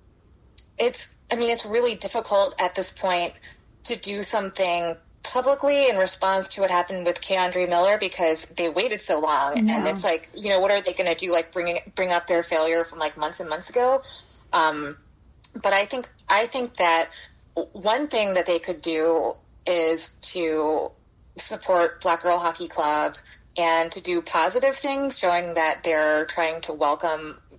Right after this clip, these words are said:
Speaker 1: all different types of fans. I also think internally they need to, uh, like, educate Tony D'Angelo and pull him aside and talk about it. And also, this is, I got sidetracked by everything that happened with Mitchell Miller, but one
Speaker 2: Yeah.
Speaker 1: thing that I'm planning on doing is, um, I,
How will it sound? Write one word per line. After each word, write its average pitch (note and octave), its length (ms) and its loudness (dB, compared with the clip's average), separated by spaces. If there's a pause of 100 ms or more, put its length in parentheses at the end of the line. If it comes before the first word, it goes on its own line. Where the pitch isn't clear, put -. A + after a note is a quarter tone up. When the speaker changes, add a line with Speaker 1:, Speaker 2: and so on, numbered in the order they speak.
(420)
Speaker 1:
all E3+ 200 4
different F#3+ 280 -6
types F3+ 180 0
of F3 80 0
fans. F3+ 720 -2
I A3 100 4
also D#4+ 300 4
think F4 220 -2
internally G#3+ 540 2
they G#3 140 0
need E3+ 280 -4
to, D#3+ 400 2 (480)
uh, G3 60 4 (280)
like, G3 280 0
educate G3 440 -2
Tony F#3+ 260 -2
D'Angelo G#3 580 2
and F#3 100 -2
pull G3 180 0
him F#3+ 80 0
aside F3+ 220 0
and F3 100 -2
talk E3+ 200 0
about F#3+ 240 2
it. G3 120 4
And G3 120 2
also, A#3 260 2
this A3 160 -2
is, A#3 140 0 (120)
I G3+ 120 2
got A3 240 2
sidetracked A3 500 0
by F#3 80 2
everything F#3 320 -2
that F3 120 -2
happened F3 260 -2
with E3 160 -8
Mitchell E3 220 -2
Miller, D#3 360 2
but E3+ 180 2 (340)
one A#3 260 4
Speaker 2:
Yeah. C4+ 60 0
Speaker 1:
thing C#4 180 2
that G#3+ 80 2
I'm F#3+ 140 0
planning F#3 340 0
on E3+ 140 0
doing E3 340 2 (160)
is, D#3 420 0
um, D#3+ 400 -4 (200)
I, F#3 200 0